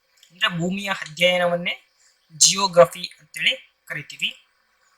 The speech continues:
ಇದರ ಹುಟ್ಟು ಗ್ರೀಕ್ ಭಾಷೆಯ ಜಿಯೋ ಮತ್ತು ಗ್ರಾಫೋಸ್ ಎಂಬ ಪದದಿಂದ ಬಂದಿದೆ. ಅಕ್ಷ ಅಂತಂದ್ರೆ ಉತ್ತರ ಮತ್ತು ದಕ್ಷಿಣವಾಗಿ ಎಳೆದಿರ್ತಕ್ಕಂಥ ಕಾಲ್ಪನಿಕ ರೇಖೆಗೆ. ಇವು ಭೂಪಾತಕ್ಕೆ ಇಪ್ಪತ್ಮೂರುವರೆ ಡಿಗ್ರಿ ಓರೆಯಾಗಿರ್ತವೆ.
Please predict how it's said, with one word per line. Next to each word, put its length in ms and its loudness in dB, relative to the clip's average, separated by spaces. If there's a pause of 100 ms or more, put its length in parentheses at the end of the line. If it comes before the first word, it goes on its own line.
(600)
ಇದರ 140 8
ಹುಟ್ಟು 600 4
ಗ್ರೀಕ್ 300 -2
ಭಾಷೆಯ 320 0
ಜಿಯೋ 240 -4
ಮತ್ತು 260 -6
ಗ್ರಾಫೋಸ್ 500 2
ಎಂಬ 220 -20
ಪದದಿಂದ 340 -18
ಬಂದಿದೆ. 400 -16 (720)
ಅಕ್ಷ 280 4 (100)
ಅಂತಂದ್ರೆ 560 0
ಉತ್ತರ 260 0
ಮತ್ತು 340 -4
ದಕ್ಷಿಣವಾಗಿ 580 0
ಎಳೆದಿರ್ತಕ್ಕಂಥ 720 -8 (640)
ಕಾಲ್ಪನಿಕ 520 0
ರೇಖೆಗೆ. 360 -4 (300)
ಇವು 200 -18 (100)
ಭೂಪಾತಕ್ಕೆ 580 0
ಇಪ್ಪತ್ಮೂರುವರೆ 720 -4
ಡಿಗ್ರಿ 260 -6 (680)
ಓರೆಯಾಗಿರ್ತವೆ. 720 6